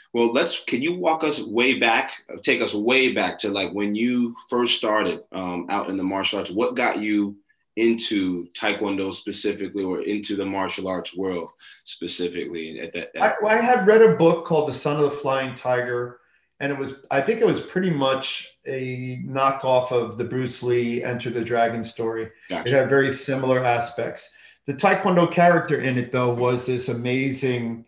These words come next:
Speaker 2: athlete. He didn't win the tournament, but he was this physical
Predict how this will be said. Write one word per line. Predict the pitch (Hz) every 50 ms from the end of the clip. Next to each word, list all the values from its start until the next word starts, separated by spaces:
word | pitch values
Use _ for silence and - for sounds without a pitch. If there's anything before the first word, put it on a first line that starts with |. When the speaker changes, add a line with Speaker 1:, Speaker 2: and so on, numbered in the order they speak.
| _
Speaker 2:
athlete. | - 131 135 135 135 135 - 127 123 120 117 117 - - _ _ -
He | 165
didn't | 175 214 180 165
win | 156 165 160
the | 151 139 -
tournament, | - - 170 165 156 139 120 113 117 117 117 - -
but | 120 120 120 - - - - - - - _ _ _
he | - 139
was | 139 131 123 120
this | 127 120 113 -
physical | - - 143 143 139 143 143 117 131 127 123 117 113 110 110 110 - -